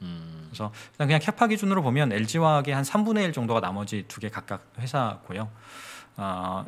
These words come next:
Speaker 2: 이제 요 증설 속도는 에스케이 이노베이션이 좀 가파르기 때문에,
Speaker 1: 가파르고.
Speaker 2: 어,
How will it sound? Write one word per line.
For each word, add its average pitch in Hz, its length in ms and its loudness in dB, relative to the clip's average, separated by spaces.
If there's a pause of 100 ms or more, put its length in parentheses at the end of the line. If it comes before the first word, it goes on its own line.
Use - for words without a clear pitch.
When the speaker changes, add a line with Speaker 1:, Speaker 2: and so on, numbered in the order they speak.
Speaker 2:
이제 117 580 -2
요 117 120 -4
증설 170 680 4 (400)
속도는 180 520 2
에스케이 156 320 -2
이노베이션이 113 380 -2
좀 104 140 -6
가파르기 110 440 -2
때문에, 87 260 -10
Speaker 1:
가파르고. 95 480 -6
Speaker 2:
어, 98 120 -8